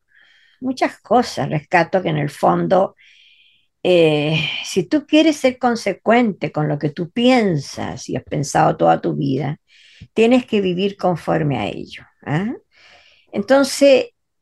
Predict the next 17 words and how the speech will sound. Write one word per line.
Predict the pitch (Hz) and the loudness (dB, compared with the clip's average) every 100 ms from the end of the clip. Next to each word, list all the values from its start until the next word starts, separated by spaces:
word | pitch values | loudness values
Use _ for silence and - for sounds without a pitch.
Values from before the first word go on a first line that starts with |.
| _ - | _ -6
yo | 165 339 370 | 4 4 4
no | 330 | 2
critico | 262 247 - 302 302 - 131 - 151 | 2 0 2 0 0 -2 0 0 -4
a | 160 | -8
quienes | - 196 190 190 | -2 -2 0 0
no | 208 214 | 0 2
lo | 214 | 2
fueron | - - 165 151 131 131 135 | 0 -2 2 2 0 -4 -4
después, | 139 - 127 123 127 | -6 -4 -6 -4 -4
¿no | 127 | -6
es | 147 | -6
cierto? | - 143 143 - 156 - - - - _ _ | 0 0 0 -6 -8 -8 -16 -20 -20 _ _
Y | 208 196 175 | 0 0 0
creo | - 208 214 226 233 | 0 2 4 4 4
que | 214 | 4
hay | 202 | 2
mucho, | 202 220 302 262 - 175 156 - | 2 2 2 2 0 0 2 0